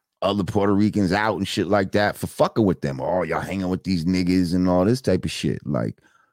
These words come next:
um, yeah. So, uh, yeah.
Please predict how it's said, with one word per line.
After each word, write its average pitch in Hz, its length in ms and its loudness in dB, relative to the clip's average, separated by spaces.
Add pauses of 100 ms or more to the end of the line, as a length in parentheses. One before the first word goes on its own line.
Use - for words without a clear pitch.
(200)
um, 76 760 0 (3250)
yeah. 127 380 4 (1900)
So, 95 580 0
uh, 87 480 2 (3500)
yeah. 107 460 2